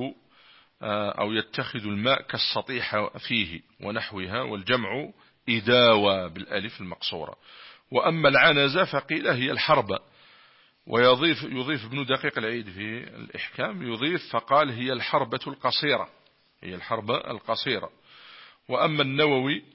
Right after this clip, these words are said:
فيقول عصا طويلة في طرفيها زج الرمح، يعني هي العنزة،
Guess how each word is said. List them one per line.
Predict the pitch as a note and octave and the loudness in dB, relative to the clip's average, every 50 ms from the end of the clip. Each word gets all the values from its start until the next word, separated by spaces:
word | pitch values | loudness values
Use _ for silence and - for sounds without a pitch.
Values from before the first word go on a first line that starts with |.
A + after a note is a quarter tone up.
| _ _ _ | _ _ _
فيقول | - - B2+ C3+ C#3 C#3 - C3+ C#3 C3+ B2+ | -6 -2 -2 -2 -2 -2 -2 -4 0 2 4
عصا | A2 C3+ D3+ C#3+ - - C3 A2+ G#2 | 6 6 4 4 4 2 2 2 2
طويلة | F#2+ - - B2 B2 A#2+ C3 C#3 C#3 C3 B2 A#2 | 2 0 0 0 2 2 0 -2 0 0 0 -2
في | G#2+ - - A#2+ A2+ | -2 -2 -4 -4 -2
طرفيها | - A#2 A#2 B2 A#2 - - C3+ C#3 A#2 G#2 G#2+ | 0 0 0 0 0 -2 -2 -2 -2 -2 -2 0
زج | A2 G2+ A2+ D3+ D#3 B2 G#2 - C#3 C#3+ - - - _ _ _ _ _ _ - | 0 2 2 2 2 0 0 0 0 0 0 -4 -12 _ _ _ _ _ _ -4
الرمح، | A#2 C3+ D#3+ C#3 A2+ G2 A2 | 0 2 2 2 2 0 -2
يعني | G#2+ G2+ E2+ E2+ E2 - - _ _ _ _ _ _ _ _ _ _ _ _ _ _ _ _ | -2 -2 -4 -6 -8 -12 -18 _ _ _ _ _ _ _ _ _ _ _ _ _ _ _ _
هي | - A#2 C#3 D#3 D3 C#3 C#3+ D#3 F3 G3 E3 C#3 _ _ _ _ _ _ _ _ - | -6 -4 -2 0 2 4 4 2 2 0 -4 -8 _ _ _ _ _ _ _ _ -2
العنزة، | B2+ A#2+ F#2+ A#2+ C3 A2 G2+ F2 D2+ D#2 | 0 2 2 2 2 2 0 -4 -8 -12